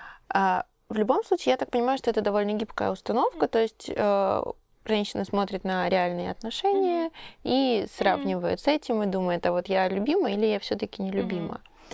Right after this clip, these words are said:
Speaker 1: И, ам, допустим, есть, э, такая ситуация, то, что вот она находится
Speaker 2: Мгм.
Speaker 1: сейчас в отношениях, и она понимает,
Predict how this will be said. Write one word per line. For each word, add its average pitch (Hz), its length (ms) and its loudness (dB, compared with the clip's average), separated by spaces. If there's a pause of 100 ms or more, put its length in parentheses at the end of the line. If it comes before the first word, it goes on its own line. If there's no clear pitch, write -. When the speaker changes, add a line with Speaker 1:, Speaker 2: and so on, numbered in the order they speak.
(680)
Speaker 1:
И, 262 520 2 (140)
ам, 233 680 2 (1400)
допустим, 226 680 -2 (120)
есть, 226 520 -2 (140)
э, 196 320 0
такая 208 240 0
ситуация, - 520 0
то, 226 120 0
что - 160 -6
вот 202 120 -2
она 196 140 0
находится 202 500 -2
Speaker 2:
Мгм. - 100 -2
Speaker 1:
сейчас 190 400 -4
в - 60 -20
отношениях, 440 520 0
и 269 40 2
она 294 160 0
понимает, 214 500 -4